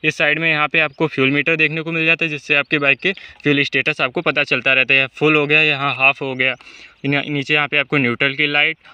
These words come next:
और बगल में आपको हेडलाइट on off के पता चल जाता है। यहाँ से आपको टर्न इंडिकेटर के साइन देखने को मिल जाता है। यहाँ पे आपको इग्निशन स्विच देखने को मिलता है, यहाँ पे on, off और लॉक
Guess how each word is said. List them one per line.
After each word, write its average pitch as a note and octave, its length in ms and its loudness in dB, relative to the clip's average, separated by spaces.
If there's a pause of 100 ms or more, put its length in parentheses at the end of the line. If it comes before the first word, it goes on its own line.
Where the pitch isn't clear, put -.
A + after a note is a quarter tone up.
(100)
और B2+ 80 2
बगल C3 260 2
में C3+ 100 -2
आपको C3+ 300 2
हेडलाइट B2 500 -2
on C#3+ 140 0
off C#3+ 220 0
के D#3 420 0
पता D3 260 -2
चल D3+ 160 -2
जाता D#3 220 0
है। D#3+ 60 -2
यहाँ D3 140 -8
से D3+ 100 -2
आपको C#3+ 180 0
टर्न D3+ 220 0
इंडिकेटर C#3 440 0
के F3+ 240 -2 (260)
साइन C#3+ 260 0
देखने C3 240 0
को F3+ 120 -4
मिल D#3 200 2
जाता B2 360 2
है। A#2+ 140 -6 (340)
यहाँ C3+ 140 0
पे D#3 100 -2
आपको D3 180 0
इग्निशन C#3 360 -2
स्विच E3 180 -6
देखने D#3+ 280 -4
को E3 100 -6
मिलता E3 220 -2
है, E3+ 60 2
यहाँ D3+ 120 0
पे D#3 120 0
on, C#3+ 480 -2
off D3 360 0
और C#3+ 160 4
लॉक B2+ 260 2